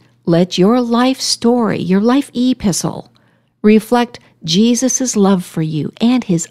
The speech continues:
unstoppable power? Why not? And then why not engage simple faith and obedience? After all,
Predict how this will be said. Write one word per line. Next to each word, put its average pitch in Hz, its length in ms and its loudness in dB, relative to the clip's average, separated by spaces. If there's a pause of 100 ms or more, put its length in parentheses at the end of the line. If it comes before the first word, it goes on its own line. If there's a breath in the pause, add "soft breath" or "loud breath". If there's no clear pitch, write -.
unstoppable 247 920 -4
power? 247 640 -8 (460)
Why 285 160 0
not? 302 400 -6 (1700 loud breath)
And 269 160 4
then 311 120 6
why 349 360 2
not 339 460 0
engage 190 640 2 (100)
simple 302 640 -4
faith - 680 -8 (340)
and 185 160 4
obedience? 160 840 -2 (760)
After 165 340 0
all, 233 420 -4